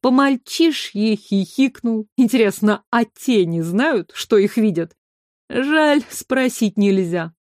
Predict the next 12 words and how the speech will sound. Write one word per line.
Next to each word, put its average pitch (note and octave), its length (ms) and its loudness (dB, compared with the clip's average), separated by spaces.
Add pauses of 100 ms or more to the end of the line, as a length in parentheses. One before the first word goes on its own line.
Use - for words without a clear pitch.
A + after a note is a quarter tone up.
Вздохнул. F3 760 -4 (500)
Тяжело A#3+ 540 0
все-таки F3+ 720 -6
найти G#3+ 580 0
бриллиант. G#3+ 680 0 (500)
Даже C#4 260 2
похвастаться B3 800 -2
нельзя, A3 600 2
потому A#3 360 2
что - 340 0
могут G#3+ 460 0
отобрать. A3 680 -2